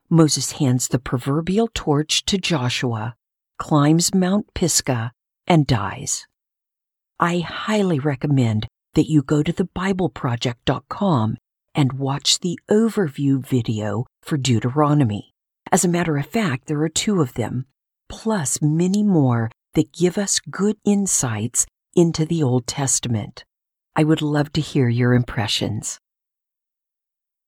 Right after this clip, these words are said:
Deuteronomy chapter one. These are the words Moses spoke to all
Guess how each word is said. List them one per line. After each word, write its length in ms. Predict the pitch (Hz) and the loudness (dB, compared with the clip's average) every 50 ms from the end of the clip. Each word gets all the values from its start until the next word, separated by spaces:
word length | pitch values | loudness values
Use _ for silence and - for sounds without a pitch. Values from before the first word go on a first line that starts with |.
| _ _ _ _ _ _ _ _ _ _ _ _ - | _ _ _ _ _ _ _ _ _ _ _ _ -8
Deuteronomy 1000 | 135 - 160 160 156 175 165 165 170 175 190 202 196 147 113 113 110 110 120 - _ _ _ | 0 2 2 4 4 4 2 2 0 2 2 2 4 4 4 2 2 -2 -4 -10 _ _ _
chapter 420 | - - 160 135 127 - - 147 | -6 -4 -2 -4 -4 0 0 0
one. 580 | 139 139 135 143 143 135 117 101 98 104 104 113 - _ _ _ _ _ _ _ _ _ _ _ _ _ _ _ _ _ _ _ _ _ | 2 2 0 0 2 2 2 0 -2 -6 -10 -12 -14 _ _ _ _ _ _ _ _ _ _ _ _ _ _ _ _ _ _ _ _ _
These 460 | 151 127 165 170 175 190 202 - - | -4 -2 0 0 0 0 0 0 0
are 60 | 220 | 0
the 120 | 208 - 214 | 0 0 -2
words 560 | 185 147 139 139 135 123 127 127 127 - - | 0 0 2 2 2 2 2 0 -2 -6 -6
Moses 540 | - - 135 139 139 135 151 156 - 185 - | -2 2 4 4 4 4 4 2 0 -2 -2
spoke 460 | - - - - 165 135 113 117 - - | -2 -4 -2 0 2 2 2 0 -2 -6
to 200 | - - 135 - - | -6 -6 -8 -4 -2
all 360 | 135 135 139 147 151 170 | -2 0 0 0 0 -2